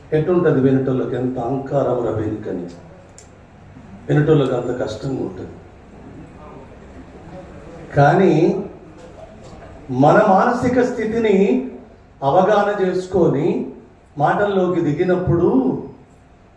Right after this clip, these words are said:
దాని లోతు, దాని ఎత్తు, దాని విశాలత్వం కనబడుతుంది. లే, మన పని అయిపోని,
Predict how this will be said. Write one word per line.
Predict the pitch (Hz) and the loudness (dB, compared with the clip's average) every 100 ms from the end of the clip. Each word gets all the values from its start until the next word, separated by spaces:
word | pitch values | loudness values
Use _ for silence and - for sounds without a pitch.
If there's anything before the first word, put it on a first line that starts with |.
| - | -4
దాని | 143 143 | -2 0
లోతు, | 143 185 196 233 | 2 2 2 0
దాని | 202 180 139 | 0 0 -2
ఎత్తు, | - - - | -4 -4 0
దాని | 170 143 | 0 0
విశాలత్వం | 127 - 180 175 165 - 143 | -2 -4 -4 -4 -4 -6 -10
కనబడుతుంది. | 127 117 101 - - 82 85 - - - - - - - - - - - - - - - - - - - - - - - - - | -8 -8 -8 -10 -12 -14 -14 -18 -20 -20 -20 -20 -20 -20 -20 -20 -20 -20 -20 -20 -20 -20 -20 -20 -20 -20 -20 -20 -20 -20 -18 0
లే, | 123 - - - - - - - - - - - - - - - - | 2 4 0 -8 -16 -20 -20 -20 -20 -20 -20 -20 -20 -20 -20 -18 -4
మన | - - | 2 4
పని | - - 185 | 6 4 4
అయిపోని, | 233 247 240 226 165 | 4 4 2 2 0